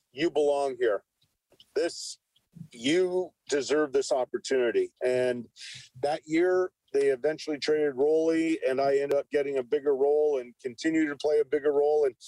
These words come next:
that was a lasting memory for me because it was an important step in my career, right? I, I had to truly believe in it, and I did.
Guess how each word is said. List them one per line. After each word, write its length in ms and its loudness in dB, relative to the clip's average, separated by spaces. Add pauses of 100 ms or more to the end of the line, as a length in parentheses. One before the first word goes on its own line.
(320)
that 120 0
was 200 0
a 80 0
lasting 500 0
memory 400 2
for 80 0
me 240 2
because 240 -2
it 60 2
was 160 0
an 80 -2
important 440 -2
step 360 -2
in 100 -4
my 180 0 (140)
career, 240 2
right? 240 0 (100)
I, 140 0 (420)
I 120 2
had 200 0
to 80 -6
truly 360 0
believe 400 -2
in 100 0
it, 180 -2
and 140 0
I 60 2
did. 320 0